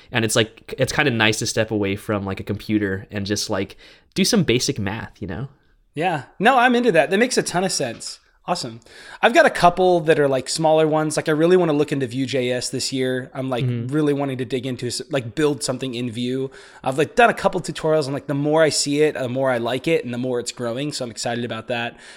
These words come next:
Speaker 2: I really wanna improve my posture. So I was, like,
Speaker 1: Oh, that's a good
Speaker 2: looking at
Speaker 1: one.
Speaker 2: ways, like, how to have better posture. I have terrible posture. I mentioned briefly that I really wanna work on having a lot more deeper focus. So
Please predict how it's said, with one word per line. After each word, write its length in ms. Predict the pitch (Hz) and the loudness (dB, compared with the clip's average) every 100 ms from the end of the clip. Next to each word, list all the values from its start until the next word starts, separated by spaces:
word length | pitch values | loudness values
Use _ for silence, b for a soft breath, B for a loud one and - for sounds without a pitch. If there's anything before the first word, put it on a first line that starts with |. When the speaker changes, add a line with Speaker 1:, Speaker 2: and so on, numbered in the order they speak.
| B | B
Speaker 2:
I 60 | 151 | 0
really 200 | 175 208 | 4 6
wanna 160 | 220 | 4
improve 320 | 160 131 160 156 | 2 -2 -8 -4
my 140 | 127 | -4
posture. 760 | - - - - 220 294 - _ | -4 -8 -8 -6 -6 -6 -10 _
So 340 | - 160 139 131 | -6 0 2 2
I 60 | |
was, 140 | 131 127 | -2 -6
like, 260 | 113 - | -8 -4
Speaker 1:
Oh, 80 | 151 | -2
that's 180 | 120 147 | 0 0
a 40 | |
good 60 | 156 | 0
Speaker 2:
looking 100 | - | 0
at 60 | |
Speaker 1:
one. 80 | 139 | 0
Speaker 2:
ways, 260 | 147 147 - | -2 -2 -4
like, 140 | 139 | -6
how 200 | - 147 | 0 2
to 80 | 147 | 4
have 180 | 147 120 | 2 0
better 220 | 139 131 | -4 -4
posture. 580 | - 107 113 - 165 170 | -6 -6 -6 -4 -4 -2
I 80 | 139 | 0
have 360 | 139 117 120 - | -2 -4 -12 -18
terrible 440 | - 156 147 131 | -4 0 2 0
posture. 640 | 120 117 113 - 113 110 B B B B _ | -2 -4 -4 -8 -10 -10 B B B B _
I 60 | 175 | 0
mentioned 520 | 175 226 214 180 135 | 4 4 4 0 2
briefly 380 | 156 165 - 139 | 2 2 2 0
that 100 | 131 | 2
I 60 | 127 | 0
really 340 | 131 160 156 | 2 4 4
wanna 180 | 143 131 | 2 0
work 260 | 127 127 | -2 -2
on 120 | 131 123 | -4 -4
having 280 | 127 123 | -4 -4
a 60 | 113 | -4
lot 340 | 117 120 - | 0 0 0
more 220 | 135 127 113 | -2 -4 -4
deeper 400 | - 117 117 107 | -8 -10 -8 -10
focus. 640 | - 117 147 185 - - B B B | -6 -4 -2 -2 -4 -8 B B B
So 580 | - 160 147 139 131 | -2 4 6 6 2